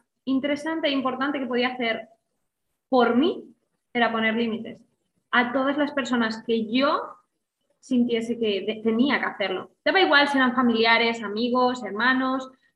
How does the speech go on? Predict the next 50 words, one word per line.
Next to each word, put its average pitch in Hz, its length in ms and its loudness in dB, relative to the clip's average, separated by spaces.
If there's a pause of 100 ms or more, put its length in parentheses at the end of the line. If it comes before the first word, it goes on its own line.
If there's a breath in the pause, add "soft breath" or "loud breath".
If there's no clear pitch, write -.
(120)
pero 285 380 4 (380)
tener 294 260 2
la 349 120 4
capacidad, 285 640 0
la 226 140 0
voz 254 400 -4
y 254 140 0
el 240 100 -2
valor 240 340 -4
propio 254 340 -6
y 247 60 0
el 220 80 -2
amor 226 300 -4
propio 233 320 -4
como 220 160 -4
para 202 180 0
decir, 214 280 -2
"Esto 262 320 -4
no 240 100 2
me 226 100 0
está 226 240 -6
funcionando, 240 640 0
esto 240 280 -4
no 233 100 0
me 226 80 -2
está 220 220 -6
gustando, 254 640 -2
esto 247 340 -4
no, 233 400 -2 (220)
o 240 240 2
esta 294 340 0
persona 247 420 -2
que, 247 240 0
a 233 100 4
la 220 100 4
que 226 60 -2
te 220 60 -6
estás 269 180 -4
refiriendo 254 320 0
así 294 340 -2
no 240 140 2
soy 240 260 0
yo. 196 160 -2 (260)
Es 247 280 -2 (160)
una 262 520 4
proyección 254 520 0
que 285 80 -2
tienes 269 240 0
de 262 80 -2
mí, 240 240 -4